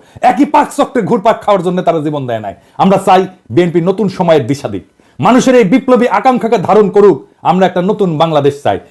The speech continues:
আপনাদের দল পরিশুদ্ধ করেন, দেশের অর্থনীতি গতিশীল করে সব চ্যালেঞ্জ মোকাবেলা করে প্রফেসর ইউনূস যথাসময়ে নির্বাচন দিবেন। এই, এইটা মেহেরবানি করে ওনার উপরে ছাইড়া দেন, ওনার বিবেচনার উপরে। আমরা দেশবাসী ওনার উপরে আস্থা রাখছি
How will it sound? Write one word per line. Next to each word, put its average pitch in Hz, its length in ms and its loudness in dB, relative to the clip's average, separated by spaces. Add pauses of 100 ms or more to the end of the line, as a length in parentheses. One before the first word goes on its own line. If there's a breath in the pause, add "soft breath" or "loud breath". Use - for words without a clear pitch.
আপনাদের 165 380 2
দল 170 200 2
পরিশুদ্ধ 147 400 -4
করেন, 117 240 -4 (220 soft breath)
দেশের 202 220 2
অর্থনীতি 214 400 0
গতিশীল 208 360 -2
করে 226 180 2 (240 loud breath)
সব 277 180 0 (100)
চ্যালেঞ্জ 233 260 0
মোকাবেলা 202 340 0
করে 196 180 0
প্রফেসর 190 300 -2
ইউনূস 190 220 2 (240 soft breath)
যথাসময়ে 190 500 2
নির্বাচন 151 420 -2
দিবেন। 95 240 -8 (220 soft breath)
এই, 190 140 4
এইটা 226 320 2
মেহেরবানি 208 400 2
করে 190 160 4
ওনার 170 240 -2
উপরে 147 200 -2
ছাইড়া 123 240 -6
দেন, 90 160 -12 (320)
ওনার 202 180 4
বিবেচনার 180 460 2
উপরে। 101 240 -6 (180 soft breath)
আমরা 214 220 2
দেশবাসী 233 440 0 (180)
ওনার 190 180 2
উপরে 180 180 2
আস্থা 170 240 0
রাখছি 107 340 -6